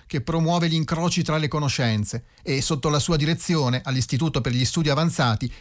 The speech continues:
la multidisciplinarietà prende ancora più piede e nel millenovecentoquarantanove viene fondata la sezione di studi storici. In quel periodo Oppenheimer ha anche un ruolo in un'istituzione governativa.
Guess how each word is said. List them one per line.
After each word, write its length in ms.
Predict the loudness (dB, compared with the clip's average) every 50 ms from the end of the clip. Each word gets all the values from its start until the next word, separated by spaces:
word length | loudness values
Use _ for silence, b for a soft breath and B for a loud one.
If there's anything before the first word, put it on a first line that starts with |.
| B
la 160 | -2 0 2 2
multidisciplinarietà 1300 | 4 4 4 2 2 2 0 0 0 0 0 0 0 0 0 0 0 0 2 0 0 2 2 0 0
prende 240 | 0 0 0 0 2
ancora 580 | 2 2 0 -2 -2 0 0 0 2 2 0
più 160 | 0 0 -2
piede 440 | -2 0 -2 0 0 -2 -4 -6 -6 -8
e 100 | -4 -2
nel 140 | 0 0 2
millenovecentoquarantanove 1400 | 2 2 4 4 2 2 2 0 0 0 0 0 0 0 0 0 2 2 2 2 2 2 2 2 2 2 0 0
viene 240 | 0 0 0 0 0
fondata 420 | 0 0 0 2 2 2 0 0
la 100 | 0 0
sezione 460 | 0 0 -2 -2 -2 0 0 2 2 2
di 120 | 2 0
studi 360 | 0 0 -2 0 0 2 2
storici. 680 | 0 0 0 -2 -2 0 0 -2 -4 -4 -4 -4 -6 -6 -8 _ _ _ _ _ _ 0
In 100 | 2 4
quel 180 | 4 2 2
periodo 400 | 2 2 2 2 2 2 0 0 -2
Oppenheimer 760 | -2 -2 -2 0 2 2 2 2 2 2 2 2 0 0 0
ha 100 | 0 0
anche 360 | 0 2 2 2 0 2 2 2
un 160 | 2 2 2
ruolo 480 | 2 2 2 2 2 2 2 0 0
in 160 | 0 0 2 2
un'istituzione 720 | 4 2 2 2 0 -2 -2 0 0 0 0 0 2 2
governativa. 760 | 2 2 2 2 2 2 2 0 0 -2 -2 -4 -4 -4 -6